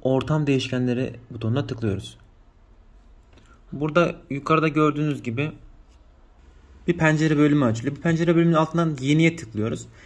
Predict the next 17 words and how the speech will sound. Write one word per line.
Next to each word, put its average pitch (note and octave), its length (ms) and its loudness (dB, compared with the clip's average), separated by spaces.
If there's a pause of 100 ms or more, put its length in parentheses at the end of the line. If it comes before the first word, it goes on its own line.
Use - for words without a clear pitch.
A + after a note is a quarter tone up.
(280)
Ve C#3 160 -4
değişken E3+ 440 6
adı C#3+ 260 0
ve F3+ 140 2
değişken D#3+ 440 2
bölümleri D3 340 2
var, A#2 120 2
görüyorsunuz A#2 600 0
burada. A2 300 -4 (1000)
Bu G3 140 4
bölümleri C#3+ 420 4
arkadaşlar C3 720 -4 (1400)
videonun D#3+ 320 2
açıklama D#3 420 -4
kısmında B2 460 -6
vereceğim C3 500 -2 (1040)
şu - 380 -6